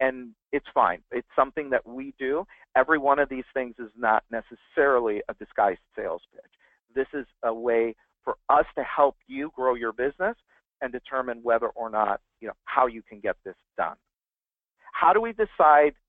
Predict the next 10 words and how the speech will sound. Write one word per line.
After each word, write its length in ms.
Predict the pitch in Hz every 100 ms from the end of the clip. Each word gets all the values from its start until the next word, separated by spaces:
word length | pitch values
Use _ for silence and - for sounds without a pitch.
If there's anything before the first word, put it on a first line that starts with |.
| _ _
to 100 | - -
do 160 | 156 135
the 120 | 131
newsletter 600 | 139 165 185 175 156 143 151
in-house 420 | 180 196 208 226 -
or 120 | 151 135
hire 400 | - 151 170 170 _
someone 400 | 160 151 151 147
or 100 | 131
company 420 | - 139 - 139